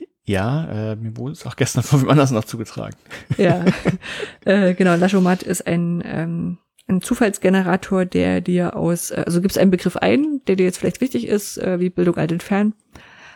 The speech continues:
Speaker 2: Und, ähm, er schleudert so tr-, ähm, Floskeln, die, ähm, Armin Laschet so sagt, zusammen und dann kann man auch schon schön Sharepick machen, was so im, äh, im Nachrichtenstil ist. Also dann,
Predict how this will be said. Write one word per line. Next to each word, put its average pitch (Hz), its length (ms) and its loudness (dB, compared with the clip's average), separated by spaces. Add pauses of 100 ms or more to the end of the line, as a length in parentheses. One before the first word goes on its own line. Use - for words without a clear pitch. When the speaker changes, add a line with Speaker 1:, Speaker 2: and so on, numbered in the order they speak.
(280)
Speaker 2:
Und, 180 520 4
ähm, 175 420 0 (140)
er 160 240 0
schleudert 170 400 4
so 165 180 2
tr-, - 260 -14
ähm, - 520 -4
Floskeln, 180 640 2
die, 165 240 2
ähm, 165 500 -2
Armin 170 240 2
Laschet 175 300 0
so 165 100 -4
sagt, 156 400 -4
zusammen 185 400 4
und 165 120 0
dann 160 80 -2
kann 196 120 0
man 160 80 2
auch 160 60 0
schon 170 160 0
schön 160 180 0
Sharepick - 540 0
machen, 165 400 -4
was 165 140 -6
so 170 180 -2
im, 165 220 -4 (840)
äh, 175 240 2
im 165 140 4
Nachrichtenstil 160 720 2
ist. 156 280 -4 (100)
Also 165 120 -6
dann, 165 280 -6